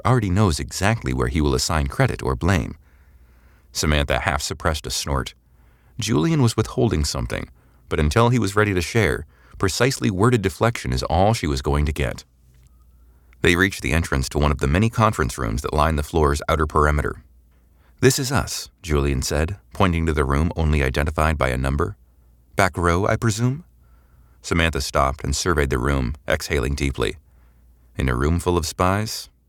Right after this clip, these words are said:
Yeah, back row." The conference room was arranged with classroom-style seating.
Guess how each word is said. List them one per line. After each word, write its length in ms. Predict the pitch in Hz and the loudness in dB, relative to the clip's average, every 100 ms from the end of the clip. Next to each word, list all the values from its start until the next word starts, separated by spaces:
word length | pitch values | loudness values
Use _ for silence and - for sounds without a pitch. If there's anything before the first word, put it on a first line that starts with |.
| _ | _
Yeah, 320 | 71 64 - - _ _ | -2 0 -2 -12 _ _
back 240 | 69 67 | 0 0
row." 300 | 62 57 50 - _ _ _ _ _ _ _ _ _ - _ _ _ - - _ _ _ _ - | -2 -2 -4 -8 _ _ _ _ _ _ _ _ _ -20 _ _ _ -20 -20 _ _ _ _ -8
The 100 | - | -4
conference 460 | 104 156 170 127 110 | 0 0 0 0 0
room 180 | 71 71 | 0 0
was 140 | 71 | 0
arranged 420 | 69 78 95 92 | 2 2 0 -2
with 140 | 73 - | -4 -6
classroom-style 840 | - 95 101 90 87 - 73 73 | 0 0 0 -2 -2 0 0 0
seating. 400 | - 60 - - | -4 -8 -8 -10